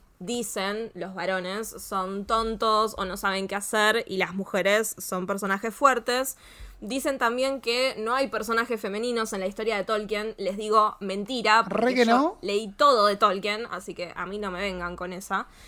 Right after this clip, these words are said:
Speaker 1: Em, y también están molestos porque pusieron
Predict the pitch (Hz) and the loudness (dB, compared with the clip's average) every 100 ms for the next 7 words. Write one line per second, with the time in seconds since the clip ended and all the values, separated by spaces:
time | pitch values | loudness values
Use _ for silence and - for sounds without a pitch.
0 | - - - 233 226 220 214 208 208 202 | -20 -12 -2 2 2 2 0 -4 -4 -6
1 | 165 78 - 233 226 220 214 214 208 214 | -10 -16 -14 -8 -6 -6 -6 -8 -6 -4
2 | 214 240 247 254 247 240 254 262 - 226 | -2 -4 -2 0 0 0 2 0 -2 -6
3 | - 220 226 240 208 202 226 208 214 233 | -2 -2 0 0 -2 -2 0 4 4 2